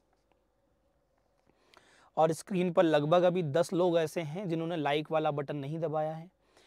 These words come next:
और बाकी सभी लोगों ने लाइक कर दिया है। बहुत, बहुत तहे दिल से बहुत, बहुत शुक्रिया आप सभी प्यारे दोस्तों का, आप सभी प्यारे साथियों का बहुत, बहुत शुक्रिया, है ना। सेशन को ऐसे ही आप सभी लोग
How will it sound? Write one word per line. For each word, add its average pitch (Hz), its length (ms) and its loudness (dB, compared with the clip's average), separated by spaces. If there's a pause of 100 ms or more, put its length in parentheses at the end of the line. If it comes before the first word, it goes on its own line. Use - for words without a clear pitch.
(340)
और 160 220 6
बाकी 156 400 0
सभी 170 300 0
लोगों 190 300 0
ने 175 120 -2
लाइक 156 260 0
कर 151 140 -2
दिया 151 300 0
है। 180 160 2
बहुत, 156 460 0
बहुत 160 320 -2
तहे 170 200 -2
दिल 180 160 -4
से 165 140 -4
बहुत, 156 260 -4
बहुत 160 180 0
शुक्रिया 147 440 -2
आप 143 120 0
सभी 160 280 -6
प्यारे 147 240 0
दोस्तों 135 380 -6
का, 139 180 -10 (460)
आप 160 140 8
सभी 175 320 0
प्यारे 156 300 2 (160)
साथियों 165 480 -4
का 175 120 0
बहुत, 160 300 2
बहुत 165 180 2
शुक्रिया, 127 460 -10 (560)
है 190 80 4
ना। 202 120 4
सेशन 185 380 0
को 190 260 0
ऐसे 147 320 2
ही 180 240 0
आप 175 140 2
सभी 160 300 -6
लोग 143 300 0